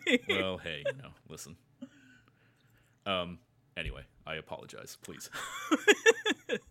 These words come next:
Speaker 1: Uh, no, we're allowed to make fun of white people accents. Um,
Speaker 2: Hell yeah.
Speaker 1: Cool. So, here is our cast of characters. They are here to have a great vacation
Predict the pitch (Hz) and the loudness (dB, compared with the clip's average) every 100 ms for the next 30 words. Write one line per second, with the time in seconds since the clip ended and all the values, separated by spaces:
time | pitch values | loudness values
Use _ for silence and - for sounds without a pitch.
0 | - - - - - - 226 202 214 180 | -20 -20 -18 -18 -12 2 8 10 8 4
1 | 170 180 170 165 156 160 156 143 143 - | 4 6 6 4 -2 -4 -6 -4 -4 -4
2 | - 143 123 - 139 - - - - - | -8 -8 -8 -10 -14 -14 -16 -20 -12 -2
3 | 220 214 180 185 135 127 107 98 87 82 | 2 2 0 4 8 8 8 4 0 -4
4 | 90 - - - - 277 208 - - _ | -6 -8 -14 -14 -2 2 2 2 -20 _
5 | - - 285 233 202 165 156 - _ _ | -6 0 6 8 8 4 0 -6 _ _
6 | _ _ - 294 285 302 247 233 185 - | _ _ 0 4 6 6 4 4 2 2
7 | 160 151 - - 69 - - 175 180 185 | -6 -6 -6 -10 -12 -12 -10 -2 2 2
8 | - 175 165 160 160 151 151 - _ - | 2 4 6 6 6 2 0 -8 _ -8
9 | 190 175 170 170 156 151 147 - 175 180 | 0 2 4 4 2 0 0 -4 0 4
10 | 214 269 - 285 294 196 175 - 160 160 | 4 4 -2 -2 2 2 2 -2 -4 -6
11 | 170 | -8